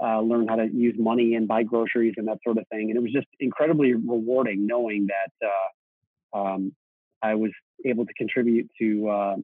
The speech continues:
you know, to, to people's lives like that. And then as I kind of continued on with, uh, graduating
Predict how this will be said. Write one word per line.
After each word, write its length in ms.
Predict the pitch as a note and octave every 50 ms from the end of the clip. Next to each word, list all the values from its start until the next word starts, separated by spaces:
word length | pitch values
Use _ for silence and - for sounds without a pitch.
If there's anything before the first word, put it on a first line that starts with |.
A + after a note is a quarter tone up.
| - _ _ _
you 100 | - A#2
know, 120 | G2+ F#2+ - -
to, 100 | A#2 G#2+ - _ _ _ _ _ _
to 100 | A#2 G#2 - _ _ _ _ _ _ - - _ _ _
people's 280 | - B2+ - - A2+ -
lives 260 | A#2 A2 A#2+ B2+ A2+
like 180 | B2+ A2+ G2+ - A2+
that. 200 | G#2+ G#2+ A2+ A#2
And 140 | A#2 A2+
then 160 | A#2 A#2 A#2 A#2
as 140 | A#2 A2+ A2
I 200 | A#2+ A2+ A#2 - - - - - - - - _ _ _ -
kind 120 | B2+ B2+
of 60 | G#2+
continued 420 | - - - - D3+ C#3 C3 B2+ B2
on 420 | B2 A#2+ A#2+ A#2+ A#2 A#2 - - _
with, 260 | - C3 A#2+ A#2 G#2+ - _
uh, 320 | B2 A2 G#2+ A2 G#2+ G#2+
graduating 460 | G#2 - B2 A2+ G#2+ A2+ A2 G#2+ G#2